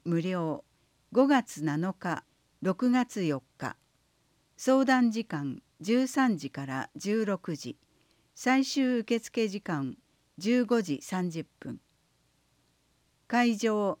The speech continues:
出雲市社会福祉協議会氷川支所。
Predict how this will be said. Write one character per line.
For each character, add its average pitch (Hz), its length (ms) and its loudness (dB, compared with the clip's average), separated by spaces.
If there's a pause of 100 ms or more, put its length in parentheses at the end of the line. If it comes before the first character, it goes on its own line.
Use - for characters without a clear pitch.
(140)
出 208 100 0 (140)
雲 262 160 8
市 196 260 -4
社 190 180 -6
会 240 240 2
福 - 220 -8
祉 - 180 -10
協 214 240 0
議 202 160 -4
会 147 340 -2
氷 - 160 -14
川 220 300 -2
支 185 180 -8
所。 - 260 -12